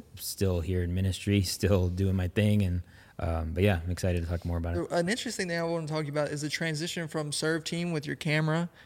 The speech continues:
Speaker 2: or serving with your camera through creative gifts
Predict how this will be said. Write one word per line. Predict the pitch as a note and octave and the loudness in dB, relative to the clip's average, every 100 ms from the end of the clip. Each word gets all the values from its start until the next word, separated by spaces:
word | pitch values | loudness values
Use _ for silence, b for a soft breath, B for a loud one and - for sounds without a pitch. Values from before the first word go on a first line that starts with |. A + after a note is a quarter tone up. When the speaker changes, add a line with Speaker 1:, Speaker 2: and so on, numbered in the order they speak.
| B | B
Speaker 2:
or | D3+ | 0
serving | - E3 E3 E3+ E3+ | 4 6 6 4 2
with | E3 D#3 | 0 0
your | D#3 | 0
camera | D#3+ D#3+ | 0 0
through | D3+ D3+ | 0 0
creative | C#3+ - D3 D3+ D3+ C#3 - - B B C#3+ | 0 0 2 4 2 0 -10 -20 B B 0
gifts | D3+ D#3+ D#3+ - | 6 6 4 -2